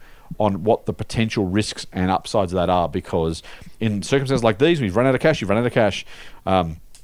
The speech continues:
that was always the strategy. It didn't play out. And, and that's, you, you just,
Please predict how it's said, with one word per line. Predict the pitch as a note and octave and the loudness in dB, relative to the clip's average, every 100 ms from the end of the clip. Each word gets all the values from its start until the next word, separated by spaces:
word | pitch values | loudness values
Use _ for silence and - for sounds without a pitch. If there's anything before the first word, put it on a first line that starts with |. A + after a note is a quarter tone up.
| - - | -18 -2
that | A#2 A#2 | 2 4
was | B2+ | 6
always | D3+ C#3+ | 6 4
the | |
strategy. | C#3 E3+ D#3 A#2 D3+ | 2 4 4 2 -2
It | F#2+ E2+ | -4 -6
didn't | A2 B2 | -8 -2
play | C3+ C3 | 2 4
out. | C3+ C#3+ - - - - - | 4 2 -2 -20 -20 -18 -12
And, | - F2 F#2+ - D2 | -8 -6 -6 -8 -4
and | G2 G2 | 0 2
that's, | A2 - | 2 0
you, | G2+ G#2 | -6 -6
you | A#2+ | -2
just, | G#2 - | -2 -4